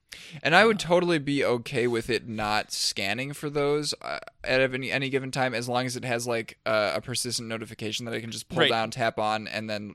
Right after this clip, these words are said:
Speaker 1: be like,
Speaker 2: Trigger it.
Speaker 1: Yeah, exactly.
Speaker 2: Yeah. Mm-hmm.
Speaker 1: Um, I also should note that, um, in LastPass's case, it's definitely only tolerable on devices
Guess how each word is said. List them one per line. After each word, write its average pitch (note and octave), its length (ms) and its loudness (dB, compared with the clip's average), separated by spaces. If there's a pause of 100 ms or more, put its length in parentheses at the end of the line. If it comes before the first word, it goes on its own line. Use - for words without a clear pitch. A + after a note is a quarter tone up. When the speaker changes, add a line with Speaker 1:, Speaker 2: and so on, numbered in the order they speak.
(160)
Speaker 1:
be A2+ 100 -6
like, G2 220 -2
Speaker 2:
Trigger B2+ 340 0
it. - 160 -8 (120)
Speaker 1:
Yeah, A2+ 260 0 (320)
exactly. A2+ 480 -4 (420)
Speaker 2:
Yeah. E3+ 60 -6
Mm-hmm. - 720 -10
Speaker 1:
Um, A#2+ 360 4 (260)
I D3 100 8
also E3+ 440 8
should C3 260 0
note B2 400 2
that, A2+ 760 2 (200)
um, G2+ 560 2 (240)
in B2 160 -2
LastPass's A#2+ 720 4
case, G#2 400 0
it's A2+ 220 -2
definitely B2 960 0 (480)
only C3+ 400 0
tolerable B2 880 2
on A#2+ 220 0
devices A2+ 760 -2